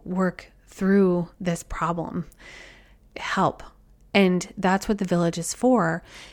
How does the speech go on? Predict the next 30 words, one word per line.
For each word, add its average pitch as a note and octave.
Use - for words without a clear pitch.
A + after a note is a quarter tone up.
But F#3+
that -
feels G#3+
very F3
counterintuitive E3+
and D#3+
contradictory F3+
and D#3+
very E3+
polarizing E3+
to D#3+
a F3
culture F3
that E3
has E3+
really F3
glorified D#3+
independence D#3+
and, E3
um, -
the F3
busy F3
badge. D#3
And, D#3+
you G3
know, F#3+
think G#3
about F3+
women E3+
who D#3+